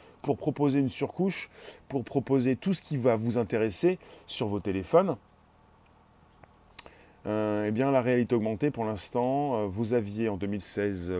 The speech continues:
pour vous faire l'historique, Pokémon Go. Bonjour Kaelia. Pokémon Go, euh,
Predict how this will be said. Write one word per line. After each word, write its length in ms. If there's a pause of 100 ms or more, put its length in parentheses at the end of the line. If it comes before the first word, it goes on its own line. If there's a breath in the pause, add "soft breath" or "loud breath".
pour 140
vous 160
faire 320
l'historique, 680 (140)
Pokémon 360
Go. 340 (380 loud breath)
Bonjour 380
Kaelia. 560 (380 loud breath)
Pokémon 420
Go, 280 (560 loud breath)
euh, 40